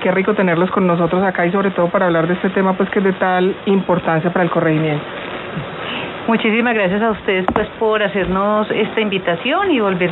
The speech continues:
Speaker 2: pues, a estar con ustedes acá en micrófonos para poder explicar este tema, que realmente es un tema que nos interesa bastante a la administración municipal, a ceprea y a todos los actores que estamos actuando allá en una interacción con la comunidad.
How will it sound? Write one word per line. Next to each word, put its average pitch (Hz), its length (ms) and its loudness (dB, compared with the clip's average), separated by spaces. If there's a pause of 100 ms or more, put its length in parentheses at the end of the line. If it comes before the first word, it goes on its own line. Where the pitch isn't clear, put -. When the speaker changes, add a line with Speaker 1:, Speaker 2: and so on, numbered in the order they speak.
Speaker 2:
pues, 185 140 0
a 202 60 -2
estar 190 260 -2
con 190 180 -2
ustedes 180 640 0
acá 175 560 -2
en 185 220 0
micrófonos 208 640 -2
para 190 220 -2
poder 180 260 -2
explicar 175 520 -4
este 190 260 -4
tema, 196 420 -2
que 196 120 -2
realmente 180 380 0
es 196 80 2
un 196 60 -4
tema 202 220 0
que 202 100 0
nos 180 120 0
interesa 170 360 0
bastante 185 520 0 (400)
a 190 60 0
la 190 80 2
administración 185 680 0
municipal, 190 800 -2
a 180 100 0
ceprea 196 600 -4 (420)
y 294 60 -4
a 269 80 0
todos 226 180 -2
los 233 140 -2
actores 202 360 -2
que 214 100 -4
estamos 190 400 -2
actuando 185 440 -2
allá 180 380 0
en 180 80 -2
una 180 140 -2
interacción 165 460 0
con 185 180 0
la 175 80 2
comunidad. 160 500 2